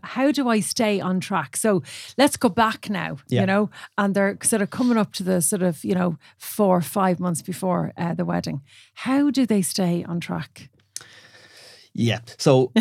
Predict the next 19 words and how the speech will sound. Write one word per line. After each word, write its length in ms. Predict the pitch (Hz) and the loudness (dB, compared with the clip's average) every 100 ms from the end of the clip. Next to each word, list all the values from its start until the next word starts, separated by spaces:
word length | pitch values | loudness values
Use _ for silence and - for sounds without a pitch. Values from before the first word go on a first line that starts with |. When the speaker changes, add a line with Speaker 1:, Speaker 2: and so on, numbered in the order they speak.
| 262 | 4
Speaker 1:
<laughs> 200 | - - 151 | 2 -4 2
Speaker 2:
my 300 | 156 170 214 | 6 8 8
approach 400 | 202 - 147 143 | 6 6 6 6
to 80 | |
dealing 220 | 139 135 123 | 4 4 4
with 100 | 117 | 4
things, 300 | 127 120 117 | 2 4 4
I'm 120 | 113 | 2
a 40 | |
little, 340 | 113 127 123 117 - - - | 4 6 4 2 -4 -12 -8
let's 160 | 113 | -4
say, 120 | 117 110 | 0 2
less 400 | 113 127 135 - | 6 6 6 0
P 280 | - - 120 | -6 -2 -2
C 260 | 113 120 107 | 0 0 0
with 160 | 104 | 0
things. 280 | 113 101 101 | -4 -8 -4
Speaker 1:
Yes. 340 | 202 165 156 - 110 | 0 0 0 -4 -2
Speaker 2:
Um, 460 | 107 95 - - | -2 -2 -4 -8